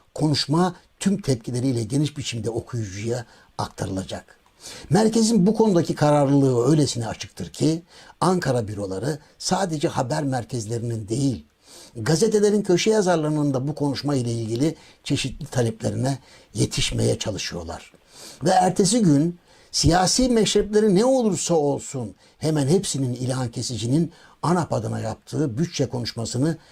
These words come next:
manşete çıkarmaları beklenen gazetelerde bir tek satır haber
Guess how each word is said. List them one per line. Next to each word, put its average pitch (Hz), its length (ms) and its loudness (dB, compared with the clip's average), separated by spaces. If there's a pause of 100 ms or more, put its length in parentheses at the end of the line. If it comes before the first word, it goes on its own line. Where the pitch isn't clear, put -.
(180)
manşete 131 520 -2
çıkarmaları 107 680 -6
beklenen 107 500 -6
gazetelerde 110 800 -4 (380)
bir 151 440 2
tek - 400 -4
satır - 460 -4
haber 101 520 -6